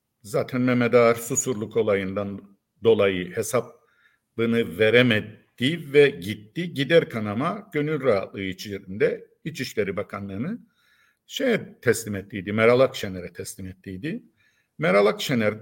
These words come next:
değil, Özer uçuran çillerdir İçişleri Bakanlığı'nı idare eden deyip de aslında Meral Akşener'in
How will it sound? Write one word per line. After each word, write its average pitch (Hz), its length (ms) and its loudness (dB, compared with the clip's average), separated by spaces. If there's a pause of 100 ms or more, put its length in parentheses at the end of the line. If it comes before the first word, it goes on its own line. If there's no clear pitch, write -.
(320)
değil, 190 440 0 (540)
Özer 170 340 4 (120)
uçuran 165 480 0
çillerdir 131 600 0
İçişleri 120 520 -6
Bakanlığı'nı 110 540 -2
idare 123 380 4
eden 98 320 0
deyip 135 320 -4
de 190 240 -2 (380)
aslında 170 360 -2
Meral 156 280 2
Akşener'in 160 800 -4